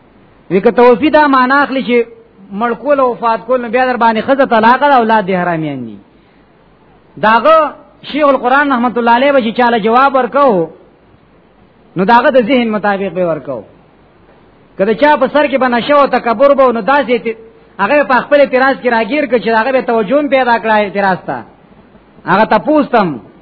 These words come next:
ا جواب تم، او نشه به مو لمړه کړه. کامي سړی به هغه سره په نرمه خبره وکړه، که مولا به هغه سره په دلایلو وی خبره کوله. مونږ خو نه ولیدلې. خو ارمان یې ډېر کو، الله دې ار-، تیر رضا شي، الله دې په رحمتونو ولیږي.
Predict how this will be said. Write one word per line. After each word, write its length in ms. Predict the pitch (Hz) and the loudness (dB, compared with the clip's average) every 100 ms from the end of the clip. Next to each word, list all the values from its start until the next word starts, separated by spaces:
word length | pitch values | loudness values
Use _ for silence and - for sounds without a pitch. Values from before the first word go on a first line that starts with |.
| _ - | _ -8
ا 100 | 165 | -4
جواب 380 | 175 214 277 285 - | 0 4 4 2 0
تم، 300 | 220 170 117 - - | -2 -4 -10 -16 -8
او 120 | 185 226 | -2 0
نشه 280 | 226 277 | 0 0
به 120 | 269 240 | 0 0
مو 120 | 208 | 0
لمړه 300 | 190 185 180 | -2 0 -2
کړه. 160 | 156 123 104 - _ _ _ _ | -4 -10 -14 -20 _ _ _ _
کامي 300 | 220 233 311 | 0 0 0
سړی 260 | 294 277 311 | 0 2 2
به 100 | 294 | 2
هغه 120 | 269 | 2
سره 180 | 269 262 | 2 0
په 120 | 226 | 0
نرمه 280 | 233 262 262 | 0 0 0
خبره 300 | 208 240 233 | -2 0 0
وکړه، 200 | 214 208 | 0 -2
که 60 | 180 | -2
مولا 320 | 214 233 277 | 0 2 4
به 80 | 277 | 4
هغه 180 | 254 240 | 2 0
سره 200 | 202 233 | -4 -4
په 100 | 208 | -2
دلایلو 420 | 208 208 233 240 | -2 0 0 2
وی 100 | 220 | 0
خبره 300 | 196 208 202 | -2 -4 -4
کوله. 240 | 196 180 | -4 -4
مونږ 200 | 180 269 | -2 -4
خو 80 | 208 | -2
نه 80 | 240 | 0
ولیدلې. 560 | 294 277 247 214 156 113 - _ _ _ _ _ - - _ _ _ _ | 0 2 2 2 0 -4 -14 _ _ _ _ _ -20 -20 _ _ _ _
خو 60 | 190 | 2
ارمان 340 | 214 233 285 | 4 4 2
یې 140 | 269 220 | 2 2
ډېر 160 | 233 185 | 2 2
کو، 160 | 202 | 2
الله 220 | 196 220 247 | 2 2 2
دې 220 | 226 208 | 2 0
ار-، 140 | 202 - - _ _ | -4 -10 -20 _ _
تیر 140 | 190 202 | -2 0
رضا 240 | 190 233 | 2 0
شي، 120 | 196 202 | 0 -2
الله 320 | 196 196 185 | -2 -2 -4
دې 20 | |
په 60 | 185 | -6
رحمتونو 500 | 175 170 165 170 156 | -8 -8 -8 -6 -6
ولیږي. 340 | 139 127 113 | -6 -8 -12